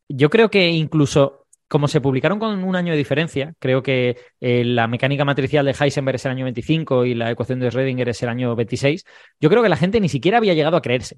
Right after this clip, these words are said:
la, la formulación de Heisenberg cuando se publicó la de Schrödinger. Todavía estaban discutiendo, "Pero esto está bien,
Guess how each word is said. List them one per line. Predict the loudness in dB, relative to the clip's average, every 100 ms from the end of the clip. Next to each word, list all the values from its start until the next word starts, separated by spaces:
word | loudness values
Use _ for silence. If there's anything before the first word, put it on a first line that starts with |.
| _ -2
la, | 2 2
la | 2
formulación | 2 2 4 2 4 2
de | 2
Heisenberg | 0 2 2 2 2
cuando | 2 2
se | 2
publicó | 0 0 4
la | 4
de | 2
Schrödinger. | 0 0 0 -2
Todavía | -2 2 2
estaban | 4 2 2
discutiendo, | 0 0 0 0 0
"Pero | -6
esto | -8
está | -6 -8
bien, | -8 -14